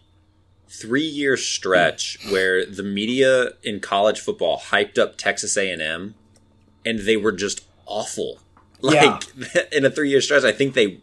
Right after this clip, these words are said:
Speaker 1: I think they maybe won fifteen games. Eh, but every year, they'd start the season top seven.
Speaker 2: Yeah.
Speaker 1: And
Speaker 2: well, didn't, if
Speaker 1: by,
Speaker 2: I'm not
Speaker 1: you know, by
Speaker 2: mistaken
Speaker 1: week four, week five, they would be out of the top twenty-five, and it's like, what are we doing? Like, eventually you need to learn your lesson that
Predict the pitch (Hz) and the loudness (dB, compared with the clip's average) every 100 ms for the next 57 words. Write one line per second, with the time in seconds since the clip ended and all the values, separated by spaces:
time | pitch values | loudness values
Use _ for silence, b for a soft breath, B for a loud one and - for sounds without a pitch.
0 | - 120 151 127 107 107 117 113 92 90 | -8 -6 -2 0 0 0 2 0 -2 -6
1 | 82 87 - 92 82 71 52 - - _ | -4 -6 -6 -12 -6 -6 -6 -14 -16 _
2 | - _ _ - 131 120 135 135 117 120 | -20 _ _ 2 2 4 2 4 2 2
3 | 151 160 202 185 151 - 92 90 - 110 | 0 -2 0 0 0 -2 -4 -2 0 0
4 | 110 110 165 165 143 110 - 95 98 - | 2 -2 -2 -2 -4 -6 -6 -4 -4 -4
5 | - 170 165 143 127 127 _ 117 117 104 | 0 2 4 2 -4 -10 _ -10 -10 -10
6 | - _ _ - 98 92 175 208 240 196 | -14 _ _ 2 4 4 2 0 -2 -10
7 | - _ - - 202 233 214 107 92 143 | -16 _ 2 6 6 4 2 2 2 4
8 | 110 101 113 127 - - 147 170 165 127 | 6 6 4 0 -6 -8 0 6 8 8
9 | 117 110 139 - 147 151 131 107 107 107 | 6 4 -2 0 2 4 4 4 4 2
10 | 95 98 101 117 135 120 - 135 127 151 | 0 4 4 4 2 0 0 -6 0 2
11 | 143 113 113 107 107 139 143 120 147 127 | 2 0 -2 -2 2 0 2 0 0 0
12 | 98 95 117 104 139 - 139 120 120 110 | -2 -2 -2 2 2 2 -2 -2 -2 0
13 | 98 117 113 95 127 - 110 95 95 | 0 0 -2 0 0 -2 -2 -2 -4